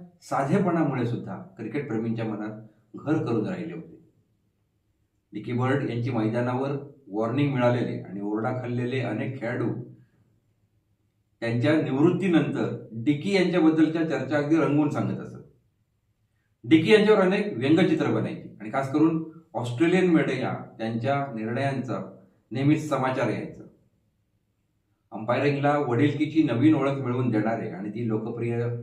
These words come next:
करणारे म्हणून डिकी बर्ड क्रिकेट खेळाडू, चाहते आणि पंचगिरी करणाऱ्या अनेकांसाठी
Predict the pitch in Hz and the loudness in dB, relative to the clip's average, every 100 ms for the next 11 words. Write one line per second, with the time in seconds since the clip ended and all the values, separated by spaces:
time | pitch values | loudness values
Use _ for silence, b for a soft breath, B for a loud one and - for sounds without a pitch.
0 | - 113 120 131 131 131 135 - 127 123 | -6 -4 -2 -2 -2 -4 -4 -4 -4 -6
1 | 131 139 - B B B _ 143 131 165 | -4 -4 -8 B B B _ -6 0 0
2 | - 120 107 95 90 - 113 123 123 110 | 0 0 0 -2 -6 -6 -4 -2 -4 -4
3 | 90 95 95 127 123 143 135 135 123 123 | -6 -8 -10 -8 -4 -4 -2 -2 -2 -2
4 | 135 135 135 170 196 170 120 120 - | 0 0 0 2 0 0 -2 -6 -8